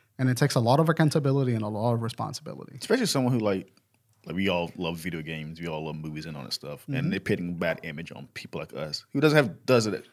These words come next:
Speaker 2: doesn't do that shit at all.
Speaker 1: Yeah.
Speaker 2: And the biggest im-, I, I don't understand, like, and this is still an issue today,
Speaker 1: Mm-hmm.
Speaker 2: how, like, people, game of the games are for everyone.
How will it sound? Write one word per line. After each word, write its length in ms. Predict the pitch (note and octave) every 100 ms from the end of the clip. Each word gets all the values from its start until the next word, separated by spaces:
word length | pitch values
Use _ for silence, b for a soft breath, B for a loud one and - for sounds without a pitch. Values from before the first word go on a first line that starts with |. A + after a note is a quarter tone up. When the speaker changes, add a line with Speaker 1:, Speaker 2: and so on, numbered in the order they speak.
| -
Speaker 2:
doesn't 340 | A2 F#2+ G2
do 120 | G2
that 100 | F#2+
shit 160 | F#2 F2+
at 80 | E2
all. 340 | E2+ D#2+ D2+ _
Speaker 1:
Yeah. 200 | C#3+ G3+ A#2 _ -
Speaker 2:
And 100 | G2+
the 40 |
biggest 200 | G#2+ F#2
im-, 180 | F#2 F#2 B B
I, 140 | F#3+
I 140 | F3 A#3+
don't 200 | C#4 A3+
understand, 600 | D3+ - A2 A#2+ C#3+ C#3 _ _ _ - _
like, 280 | B2+ G#2 D#2 - _ _ _ _ _ _ _ _ _ -
and 120 | F#3
this 80 | A#3
is 100 | -
still 300 | - F3 C#3
an 80 | -
issue 320 | A#2+ - C3+
today, 460 | - F2+ F2 A#2 - _ -
Speaker 1:
Mm-hmm. 300 | D3 D3+ G#2+
Speaker 2:
how, 240 | A2 A2
like, 260 | G2+ F#2+ E2+
people, 460 | - A2 G#2+ F#2 - _ _ -
game 120 | F#3+
of 40 |
the 60 | G3+
games 180 | F3+ D3
are 60 |
for 180 | B2 A2
everyone. 480 | G#2+ G#2 F#2 D#2 D2